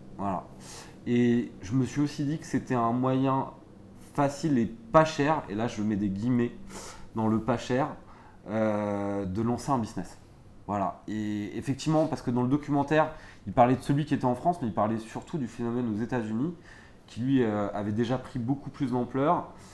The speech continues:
et où il montrait, euh, des mecs en totale reconversion, euh, qui étaient, qui avaient dépensé, je sais pas, vingt, trente mille dollars dans leur camion, et qui faisaient le tour de leur ville, et qui vendaient, euh, c'était des tacos ou des burritos, ou je sais plus ce qu'ils vendaient.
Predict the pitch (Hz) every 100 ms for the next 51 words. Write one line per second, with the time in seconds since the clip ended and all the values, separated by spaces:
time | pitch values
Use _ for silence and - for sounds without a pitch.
0 | - - - 127 135 135 135 127 123 -
1 | 143 147 - 104 107 104 104 101 101 101
2 | 92 107 120 135 - 101 101 98 - 135
3 | 147 131 127 127 117 - 135 165 - -
4 | - - - - 110 107 104 - 117 131
5 | 131 - - 120 107 113 110 110 117 -
6 | 131 117 139 131 92 98 131 135 - 131
7 | 135 120 127 127 127 113 107 - 117 117
8 | 127 156 151 - - - 113 - 120 110
9 | 127 131 113 135 127 123 117 110 113 151
10 | 143 101 98 107 107 113 127 127 104 95
11 | - - 104 107 107 120 107 - 127 127
12 | 98 101 90 101 107 98 127 - 101 95
13 | - - 98 95 101